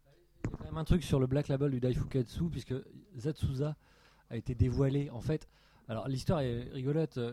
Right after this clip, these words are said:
J'avais appris sur Wikipédia que l'O S T de Dodonpachi Daifukatsu Black Label comportait une piste supplémentaire intitulée Yatsuza, euh, et sous-titrée Secret. Et on a su-, au début, il a été supposé que c'était un boss caché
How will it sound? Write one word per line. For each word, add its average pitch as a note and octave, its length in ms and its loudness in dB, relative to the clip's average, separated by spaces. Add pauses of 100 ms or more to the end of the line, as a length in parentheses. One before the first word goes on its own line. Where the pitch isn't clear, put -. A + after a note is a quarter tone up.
J'avais C3 260 0
appris E3 200 4
sur C#3 140 -2
Wikipédia C#3+ 640 -2
que C#3+ 160 -8
l'O D3 200 -2
S - 220 0
T D#3+ 200 6 (560)
de G#2 240 -4 (140)
Dodonpachi A#2+ 460 6
Daifukatsu A2 460 4 (160)
Black F#2 240 0
Label D3 280 6
comportait D3+ 360 8
une D3+ 100 6
piste - 300 -2
supplémentaire C#3+ 760 2
intitulée D3 340 0
Yatsuza, C3+ 580 4 (400)
euh, G#2+ 140 -10 (340)
et B2+ 60 -4
sous-titrée C#3 380 6
Secret. C3+ 420 4 (680)
Et A#2+ 160 -4 (260)
on C3+ 140 0
a C#3 100 8
su-, D#3 300 2 (420)
au D#3 80 0
début, E3+ 460 10
il A#2+ 100 0
a A#2+ 40 6
été A#2+ 160 0
supposé C3+ 360 4
que - 60 -4
c'était - 200 2
un A#2 80 2
boss C#3+ 320 12
caché D#3+ 440 2